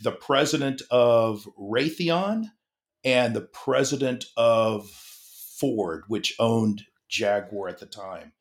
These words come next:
And so they wanted to just basically attract those individuals that were buying Jaguars,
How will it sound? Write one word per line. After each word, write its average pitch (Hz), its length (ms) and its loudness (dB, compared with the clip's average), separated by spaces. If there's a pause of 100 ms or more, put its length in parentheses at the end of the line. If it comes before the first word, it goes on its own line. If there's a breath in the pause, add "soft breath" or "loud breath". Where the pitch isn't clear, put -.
(340 soft breath)
And 160 100 -2
so 262 80 6
they 254 100 2
wanted 294 300 4
to 269 80 -4
just 214 240 -4
basically 185 400 0
attract 135 540 2
those 131 240 0
individuals 120 480 -4
that 107 100 -4
were 107 80 -6
buying 101 540 -4
Jaguars, 90 880 -6